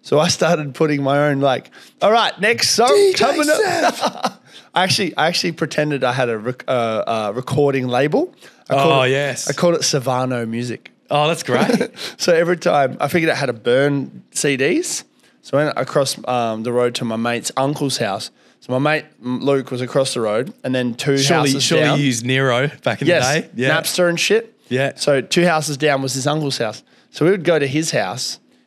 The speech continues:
Speaker 1: and he had, and this is before we downloaded anything, he was downloading shit for days. And it would take half a day to download one song as
Speaker 2: I
Speaker 1: well.
Speaker 2: know.
Speaker 1: Yeah.
Speaker 2: And then someone would have to use the house phone and
Speaker 1: Yeah.
Speaker 2: fucking operation
Speaker 1: Yeah,
Speaker 2: failed.
Speaker 1: yeah,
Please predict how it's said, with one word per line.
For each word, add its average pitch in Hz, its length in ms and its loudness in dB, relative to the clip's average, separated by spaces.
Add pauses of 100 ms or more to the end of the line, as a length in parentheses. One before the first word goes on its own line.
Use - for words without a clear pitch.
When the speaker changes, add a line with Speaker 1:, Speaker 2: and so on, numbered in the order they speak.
Speaker 1:
and 131 180 -2
he 156 260 0
had, 123 400 0
and 135 140 -2
this 160 80 -2
is 156 60 -4
before 131 320 -2
we 120 140 -4
downloaded 127 520 0
anything, 135 360 -2
he 147 120 -2
was 165 160 0
downloading 123 680 -2
shit - 320 0
for 117 140 -14
days. 123 480 0 (480)
And 143 140 2
it 165 40 2
would 156 120 0
take 135 240 0
half 131 260 -2
a 120 40 -8
day 120 220 0
to 104 60 -8
download 110 380 -4
one 107 160 -4
song 117 260 -2
as 101 80 -6
Speaker 2:
I 120 80 2
Speaker 1:
well. - 20 2 (240)
Speaker 2:
know. 90 60 -8 (160)
Speaker 1:
Yeah. 151 180 0 (120)
Speaker 2:
And 143 100 0
then 151 100 0
someone 151 180 0
would 143 80 -2
have 135 140 -2
to 143 60 -2
use 123 140 -2
the 120 80 0
house 127 240 0
phone 107 460 -2
and 113 160 -8
Speaker 1:
Yeah. 170 200 2
Speaker 2:
fucking - 200 -12
operation 123 480 0
Speaker 1:
Yeah, 190 100 4
Speaker 2:
failed. 120 300 -2
Speaker 1:
yeah, 170 180 2